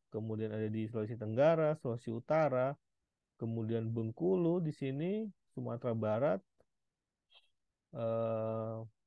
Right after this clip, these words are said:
Lampung, bahkan Banten, serta Kalimantan Utara dan Kalimantan Timur, itu punya stunting prevalence yang tinggi. Jadi, stuntingnya itu masih di atas tiga puluh persen. Ini menjadi tantangan kita. Data ini tahun dua ribu delapan belas.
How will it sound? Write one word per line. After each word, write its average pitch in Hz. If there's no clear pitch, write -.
Lampung, 185
bahkan 120
Banten, 123
serta 123
Kalimantan 117
Utara 120
dan 117
Kalimantan 117
Timur, 135
itu 160
punya 160
stunting 165
prevalence 165
yang 147
tinggi. 143
Jadi, 151
stuntingnya 151
itu 165
masih 165
di 131
atas 123
tiga 117
puluh 120
persen. 113
Ini 156
menjadi 131
tantangan 120
kita. 156
Data 123
ini 156
tahun 127
dua 117
ribu 120
delapan 107
belas. -